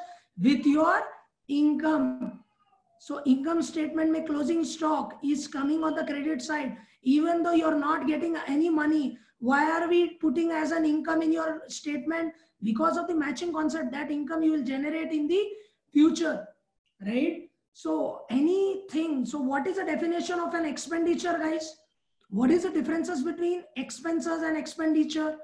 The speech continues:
I've also said many times in my earlier classes, I don't know if someone have read my recorded classes.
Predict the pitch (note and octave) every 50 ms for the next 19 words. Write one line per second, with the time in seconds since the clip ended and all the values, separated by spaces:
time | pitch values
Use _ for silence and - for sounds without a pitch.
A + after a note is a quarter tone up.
0 | - - _ _ _ _ _ _ - B3+ C4 C4 B3+ C4+ C4+ - F4 F4 E4+ E4+
1 | E4+ D#4+ - - - - - - D4 D4+ D4 C#4+ C4 C4+ C#4 D#4 E4+ D#4 - D4
2 | D4 D4+ D4+ B3+ D4+ D4 D4 D4 C#4 B3 A#3 C4 D4 D4+ C#4 B3 C#4 C4 B3+ B3
3 | - C4+ C4+ C4+ C4+ C4 - - - _ _ _ _ _ A3+ B3+ C#4 C#4+ D4 C4
4 | - - B3+ B3 B3 C4+ C#4 C4 C4 B3 A#3+ A#3+ B3+ B3 A#3 C4 C4 B3+ A#3 A3+
5 | - - B3 A3+ B3+ B3+ - C4 B3 A#3 - - B3 A#3+ B3 A#3+